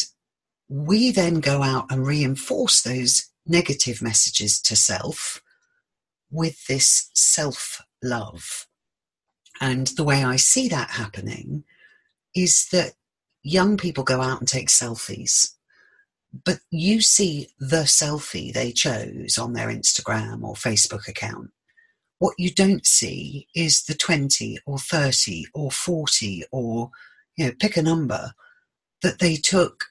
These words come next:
and looked at and decided, "I'm not enough in those. I have to retake my selfie." My message to self, yet again, is,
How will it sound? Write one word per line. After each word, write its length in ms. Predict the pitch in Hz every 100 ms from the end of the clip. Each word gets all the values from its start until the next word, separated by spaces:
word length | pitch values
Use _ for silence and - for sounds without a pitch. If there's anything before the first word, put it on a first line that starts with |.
| _
and 160 | 151 151
looked 320 | 160 - -
at 220 | 113 113 -
and 120 | 143
decided, 840 | 143 - - 180 185 - - 147 - - _ _ -
"I'm 440 | 143 175 170 165 -
not 800 | 135 143 147 - - _ - - - _ _ _ _
enough 680 | 143 135 131 90 - - - - _ _ _ _ _ _ _
in 200 | 120 110
those. 580 | 95 - 76 - - - -
I 80 | 131
have 220 | 135 -
to 140 | 139
retake 800 | 131 143 131 - 120 104 - - _ _ -
my 320 | 120 110 110 _ _
selfie." 640 | - - 120 - - - - _ _ _ - _ -
My 160 | 127
message 520 | 147 170 - 175 -
to 120 | - -
self, 760 | - 311 139 131 - - - - _ _ -
yet 240 | 165 151
again, 480 | - 165 147 107 120
is, 340 | 123 131 -